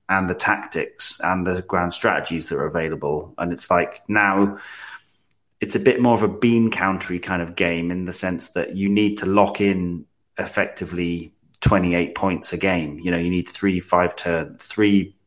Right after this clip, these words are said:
five point turns and then a grand strat at the end. So if you're shooting for twenty-eight points, um, every round, obviously with the odd extra point here and there for certain missions, I think adapting your list design and your strategy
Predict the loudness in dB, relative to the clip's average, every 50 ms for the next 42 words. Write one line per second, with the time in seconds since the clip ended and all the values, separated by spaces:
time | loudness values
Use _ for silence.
0 | _ -10 -10 -10 -12 -18 -20 -20 -20 _ _ 2 2 4 4 2 -2 0 0 0
1 | 0 -2 -4 -2 0 0 0 0 -2 -4 -4 -4 -4 -2 0 0 0 0 0 0
2 | 0 0 0 0 -2 -2 0 2 2 2 2 0 2 2 2 2 2 0 -4 -6
3 | -6 -6 -2 2 2 2 4 4 4 4 4 4 2 -4 -6 -6 0 2 2 4
4 | 4 4 2 0 -2 -2 -2 -2 -2 -2 -6 -8 -12 -12 -12 -14 -18 _ _ _
5 | _ _ -4 -2 -2 0 0 0 0 0 0 0 0 0 0 0 0 -2 -2 0
6 | 2 2 2 2 0 -2 -2 -4 -4 -4 -4 -6 -4 -4 -4 -4 -2 -2 0 0
7 | 0 0 -2 -6 _ _ -4 -4 -4 -4 -4 -6 -12 -8 -2 -2 -2 -2 -2 -2
8 | -2 0 0 0 -2 -4 -4 -6 -6 -4 -2 -2 0 2 4 4 4 4 2 -2
9 | -2 -4 -6 -6 -8 -12 -14 -20 -20 -18 -18 -18 -20 -20 -18 -10 -6 -4 0 2
10 | 4 4 4 2 0 -6 _ -20 -20 -20 _ _ _ _ _ _ _ _ _ -4
11 | -2 2 2 2 2 0 -2 0 2 4 4 4 6 8 10 10 10 10 8 6
12 | 4 2 -4 0 2 2 4 2 0 -4 -4 0 2 2 4 4 4 2 0 0
13 | -2 -2 0 2 2 2 2 0 0 -2 -2 -2 -2 -8 -6 -2 -2 -2 -2 -2
14 | -6 -8